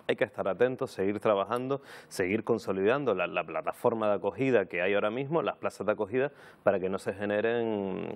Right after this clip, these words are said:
digamos, incidencias como la que se generaron, eh, eh, en el veinte o en el veintiuno con respecto a la acogida de personas por los repuntes, ¿no? Que veíamos como la mala praxis política del Estado español en Canarias generó consecuencias que aún arrastramos hoy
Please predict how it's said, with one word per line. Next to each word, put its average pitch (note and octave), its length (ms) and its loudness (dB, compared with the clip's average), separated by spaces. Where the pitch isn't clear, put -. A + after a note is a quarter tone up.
digamos, G2 440 0
incidencias G2 480 -4
como G#2 140 -4
la G2 100 -2
que F#2 80 -6
se - 160 -6
generaron, F#2 540 -4
eh, F2+ 340 -4
eh, F2+ 360 -10
en F#2 80 -8
el F2 120 -8
veinte G#2 300 -2
o - 20 -4
en F#2+ 60 -4
el F2+ 80 -6
veintiuno G#2 520 -2
con F#2+ 160 -2
respecto F#2+ 320 -6
a F#2 40 2
la F2+ 60 0
acogida F2+ 260 -2
de G2 100 2
personas G#2+ 380 -6
por F#2+ 220 -6
los F2+ 180 -6
repuntes, F2 520 -6
¿no? A#2 160 -6
Que G#2 80 -2
veíamos F#2 400 -2
como F#2 200 -4
la F2+ 120 0
mala G2 180 -2
praxis - 320 -8
política G2 440 -2
del F2 120 -2
Estado F#2+ 220 -2
español G2+ 340 -4
en F#2+ 100 -4
Canarias G#2 400 -2
generó F2+ 340 -2
consecuencias G2+ 680 -2
que - 160 -10
aún F2+ 240 -2
arrastramos G2 500 -4
hoy A2 220 -2